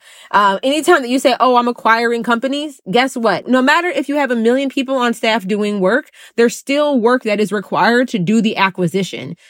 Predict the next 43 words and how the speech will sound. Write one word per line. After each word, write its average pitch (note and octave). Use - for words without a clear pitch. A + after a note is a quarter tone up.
to G#3+
do B3
the A3+
deal A3+
sourcing. E3+
Like, F3+
there's B3+
still F4+
work C#4
at G3
play. -
But A3
if B3
you C#4+
were F#4
like, B3
"Okay, G#3+
let G3+
me D4
just E4+
keep D#4+
it C#4+
plain C4+
Jane, B3+
keep B3+
it C4
simple, A#3
okay? A#3
Keep A3+
it B3
cute, C#4+
keep B3+
it G3+
low A#3
light. A3+
I'm G3
trying A3
to G#3
make, G3
lower B3
my A3
responsibility G#3+
level," E3